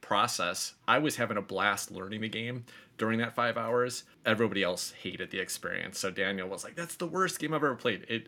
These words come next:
in reality, it was the, it was the, you know, the situation that created a bad experience there. I own this game now. I've had a ton of fun with it. And Jen, we gotta get this played. I think you, me, and Daniel like it. Really simple mechanisms with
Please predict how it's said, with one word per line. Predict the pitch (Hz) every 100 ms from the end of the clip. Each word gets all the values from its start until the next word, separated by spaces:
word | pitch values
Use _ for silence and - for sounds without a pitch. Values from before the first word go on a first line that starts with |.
| -
in | 120
reality, | 120 113 113 104 95
it | 98
was | 101 90
the, | - 90 -
it | 98
was | 98
the, | - 92 - _ _ -
you | 104
know, | 92
the | 87
situation | - 131 123 104 95 92 - 98 101 -
that | 101
created | - 104 95 87
a |
bad | 87 87 85
experience | - - 92 95 92 -
there. | 98 98 - - -
I | 117
own | 120 120
this | 110
game | 110 104
now. | 95
I've | -
had | 98
a |
ton | - 107
of | 98
fun | - 98
with | 95 98
it. | 98
And | 95 92
Jen, | 95 92 90 -
we |
gotta | 98 92
get | 87 85
this | -
played. | - - 104
I |
think | 120 135
you, | 131
me, | 110
and | 98
Daniel | 95 95 90
like | 92 92
it. | - - -
Really | 131 170 147
simple | - 135 123
mechanisms | 107 101 113 101 98 104 95 -
with | - 98 -